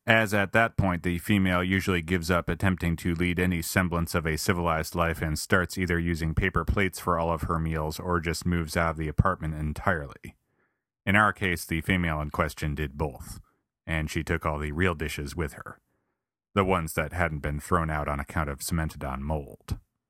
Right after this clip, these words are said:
It was around that time that I said, "Well, forget this dishwashing nonsense. The next apartment I'm moving into is going to have a goddamn dishwasher." I was even more determined after finding out dishwashers use less electricity,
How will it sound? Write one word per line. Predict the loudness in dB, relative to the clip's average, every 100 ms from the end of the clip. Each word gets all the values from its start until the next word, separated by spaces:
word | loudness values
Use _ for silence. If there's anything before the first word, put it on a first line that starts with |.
| _ _ _ _ _ 2
It | 4
was | 4 4
around | 2 4
that | 4 2 4
time | 4 4 4
that | 4 4
I | 2
said, | 4 2 4
"Well, | 4 4
forget | 2 2 2
this | -2 2
dishwashing | 2 4 0 0 -2 0
nonsense. | 0 0 0 0 0
The | 0
next | 2 2 0
apartment | 2 4 4 0
I'm | 0
moving | 2 2 2
into | 0 2 0
is | 0
going | 0 2
to | 0
have | 0
a |
goddamn | 2 2 2 -2 -2
dishwasher." | 0 0 0 -4 -8 -10 -16 -20 _ _ _ _ _ _
I | 6 6
was | 4 2
even | 2 4
more | 4 4
determined | 2 0 2 2 2
after | 2 2 0
finding | 2 4 4 2 2
out | 2 2
dishwashers | 2 4 2 2 0 0
use | 2 2 2 2
less | 2 2
electricity, | 0 0 0 0 0 0 -2